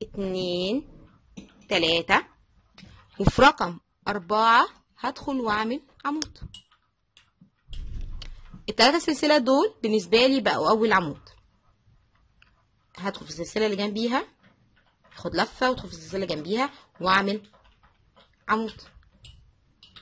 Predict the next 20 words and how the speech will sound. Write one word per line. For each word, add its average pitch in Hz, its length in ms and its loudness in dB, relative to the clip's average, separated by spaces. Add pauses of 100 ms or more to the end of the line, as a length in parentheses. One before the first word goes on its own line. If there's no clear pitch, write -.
كده 170 200 -4
كام؟ 214 380 2 (400)
تلات 175 180 -6
سلسلة 180 400 -4
بقوا 143 240 -8
عمود، 185 360 -2 (420)
هنا 190 120 -2
عمود، 147 380 -2 (140)
ادي 208 220 -2
تلاتة. - 320 -2 (560)
هدخل - 360 -2
في - 120 -18
السلسلة 165 360 -2
اللي 240 100 4
بعديها 220 640 -2 (840)
أربعة، 190 680 2 (1120)
وفي 226 140 -8
السلسلة 247 420 -2
اللي 233 120 0
بعديها 185 760 -4